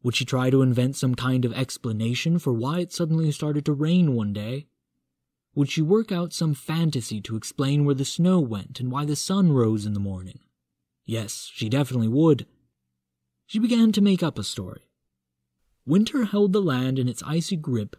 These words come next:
because the evil Muriat had imprisoned the beautiful Princess Saketia in a cold prison, but one morning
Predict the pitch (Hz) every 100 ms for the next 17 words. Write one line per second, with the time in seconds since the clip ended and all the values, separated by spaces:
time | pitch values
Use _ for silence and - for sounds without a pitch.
0 | _ 131 143 135 - 185 226 233 202 147
1 | 120 101 101 - _ 123 117 113 - 139
2 | 143 147 113 - 135 160 156 147 139 -
3 | 123 139 123 127 - 160 135 - 117 120
4 | _ _ - 135 131 143 165 165 165 170
5 | 165 - - 156 110 98 92 - _ _
6 | _ _ 147 180 254 240 135 104 101 123